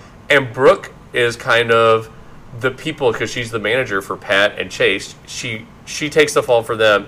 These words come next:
and then she kinda makes up with Lance, played by Josh Segarra, who was one of our, becoming one of our super duper favorites. Like,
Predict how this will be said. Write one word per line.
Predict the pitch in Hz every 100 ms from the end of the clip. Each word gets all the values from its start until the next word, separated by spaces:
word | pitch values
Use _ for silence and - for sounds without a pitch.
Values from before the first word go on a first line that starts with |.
| -
and | 123
then | 120 117
she | -
kinda | 123 127 127
makes | 117 110 110
up | 92 - - - -
with | 110 101
Lance, | 113 117 101 -
played | 110 104
by | 98
Josh | 98 101 98 -
Segarra, | 101 98 92 90 - -
who | 131
was | 107 104
one | 104
of | 98
our, | 95 92 95 - - - -
becoming | 123 120 180 180 131
one | 113
of | 104
our | 95 87
super | - - 147 107
duper | 104 110 92 82
favorites. | 92 76 76 82
Like, | 87